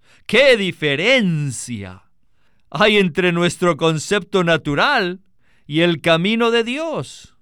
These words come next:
¡Qué diferencia hay entre las prácticas religiosas y el ser tocados por el Señor!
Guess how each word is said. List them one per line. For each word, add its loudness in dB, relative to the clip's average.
¡Qué 2
diferencia 0
hay 2
entre -2
las -4
prácticas -6
religiosas -4
y -4
el -2
ser -2
tocados -2
por -4
el -2
Señor! -4